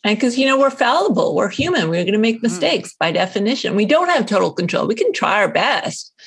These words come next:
Speaker 1: but we do not have total control. We didn't choose our genes or our circumstance or our mood. I mean, so many things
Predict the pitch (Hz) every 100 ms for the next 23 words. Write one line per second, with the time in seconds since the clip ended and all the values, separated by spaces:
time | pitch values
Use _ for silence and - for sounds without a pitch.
0 | - - _ - 208 220 185 202 208 190
1 | 277 285 160 156 165 156 - 156 - 160
2 | 190 269 233 196 165 156 139 151 170 175
3 | 175 151 - 180 - 180 180 175 175 156
4 | 147 156 175 180 175 170 - 220 240 214
5 | 190 180 226 208 170 160